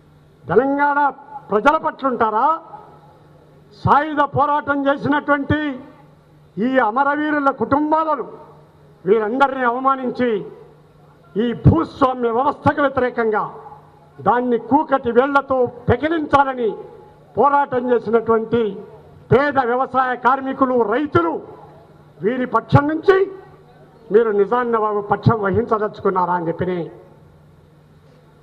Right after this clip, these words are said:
కేసీఆర్ను కమ్యూనిస్టులు ప్రశ్నించారు. ఆయన దగ్గర నుండి సమాధానం ఇప్పటిదాకా లేదు. ఆయన చేసిన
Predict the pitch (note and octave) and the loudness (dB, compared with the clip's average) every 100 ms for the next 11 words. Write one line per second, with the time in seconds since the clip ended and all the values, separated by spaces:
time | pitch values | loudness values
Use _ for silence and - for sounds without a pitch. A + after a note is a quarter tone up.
0 | _ _ - _ - - _ _ - G3+ | _ _ -20 _ -20 -20 _ _ -6 0
1 | A#3 A#3 A3 A3 G3 G3 F#3+ F#3 F#3+ E3 | 0 0 0 0 0 -4 -4 0 0 -2
2 | - D#3+ - C3+ E3 D#3 - - - _ | -10 -10 -10 -8 -8 -8 -14 -20 -20 _
3 | - - - _ _ _ - F3+ G3 G3+ | -20 -20 -20 _ _ _ -10 -2 0 0
4 | G3 G3 G3+ G3 F3+ F#3 G3 F#3 F3+ E3+ | -2 -4 -4 -2 -2 0 0 0 -4 -6
5 | - E3+ E3+ - C#3+ C#3+ - - - - | -8 -4 -6 -6 -10 -10 -14 -20 -20 -20
6 | - _ - - - - - _ - - | -20 _ -20 -20 -20 -20 -20 _ -20 -20
7 | _ _ _ _ _ F3 G#3+ A#3 A#3 G#3+ | _ _ _ _ _ 0 2 0 -2 -4
8 | - - - - G3 A#3+ - A3+ | -8 -18 -20 -4 2 2 2 0